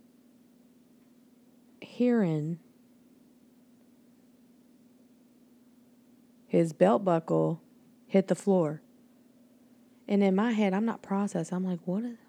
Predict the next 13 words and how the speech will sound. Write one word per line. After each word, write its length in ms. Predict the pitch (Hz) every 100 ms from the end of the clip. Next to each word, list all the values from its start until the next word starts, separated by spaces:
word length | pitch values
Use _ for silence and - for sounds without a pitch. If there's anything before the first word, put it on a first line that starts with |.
| -
why 260 | 180 233
is 120 | 233
his 200 | - 175
belt 280 | 160 190 202
buckle?" 380 | 170 156 - 151 - - -
I, 220 | 226 262 -
in 160 | 226 196
my 160 | 233
head, 240 | 269 220 196
I'm 160 | 220
still 260 | 226 - 190
innocent 380 | 196 208 - 170
thinking, 300 | 175 165